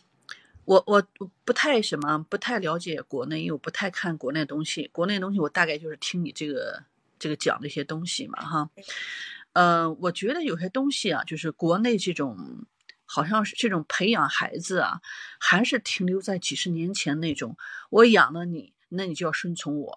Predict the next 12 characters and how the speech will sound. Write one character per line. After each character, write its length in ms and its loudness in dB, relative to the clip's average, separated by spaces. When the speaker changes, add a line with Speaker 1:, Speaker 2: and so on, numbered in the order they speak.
Speaker 1:
你 140 -2
要， 280 6
你 140 -2
要 80 0
根 220 0
据 160 -2
我 180 0
的 60 -6
安 240 2
排 240 -8
去， 640 -8
去， 340 -4